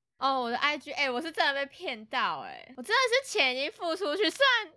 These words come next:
没有很多啦，但是我真的觉得，天啊，太扯了。我I G就是有在追踪，应该就知道，就是很常 po 一些很美的照片之类的，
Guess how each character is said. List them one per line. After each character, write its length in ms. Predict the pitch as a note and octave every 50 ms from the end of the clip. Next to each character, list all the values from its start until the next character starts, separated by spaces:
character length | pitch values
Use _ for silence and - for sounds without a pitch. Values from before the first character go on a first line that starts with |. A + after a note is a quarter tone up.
| _ _
没 120 | C4+ D4
有 80 | D#4+ F4+ A4+
很 220 | G4 E4 B3 A3 G#3+
多 280 | - B3+ A#3+ A#3+ A#3+ A#3+
啦， 200 | A#3+ A3 G3+ G3+
但 160 | C#4 D#4+ G4+
是 120 | - F#4
我 140 | D#4+ C4 A3
真 100 | A#3 B3+
的 160 | C4 A#3+ A3
觉 160 | G#3+ G3+ F#3
得， 220 | F3+ F3+ F3+ F#3 F#3+ G#3
天 220 | - B3 A3+ G#3
啊， 200 | G3+ F#3+ F3 - G#3
太 200 | - C4+ A3 G3
扯 180 | - - -
了。 220 | - - - - -
我 140 | _ A#3 A3
I 240 | - - C4 C#4 D4
G 240 | - D4 C#4+ C#4+ C4+
就 100 | C#4+ D4+
是 380 | D4+ D4 C#4 C4+ B3+ A#3 - _ _ - - -
有 180 | A3+ A3 G#3
在 120 | G3+ A#3 C4
追 280 | C4 - B3 A#3 A3+
踪， 240 | G#3+ A3+ G#3+ G3+ G3+
应 40 | G3
该 200 | G3+ G3+ G3+ G3+
就 80 | G#3
知 80 | G#3 G3+
道， 120 | G3+ G3
就 140 | G3+ G#3 A3
是 80 | A#3 - -
很 180 | A#3 A#3 G3 F#3
常 300 | G3+ A#3 F#3+ F3+ F#3+ - -
po 200 | - - G#3+ G3+
一 80 | G#3 A3
些 380 | A#3 - G#3+ G3+ F#3+ G3 G#3 A#3
很 140 | - G#3+ G#3+
美 220 | A3+ A#3 G#3+ F3
的 100 | E3+ F3+
照 240 | F#3+ - D4+ F#3 F#3
片 240 | A#3 A3 F#3 F3 F#3+
之 200 | - - E3+ D#3+
类 220 | E3 E3 C#3 -
的， 100 | - -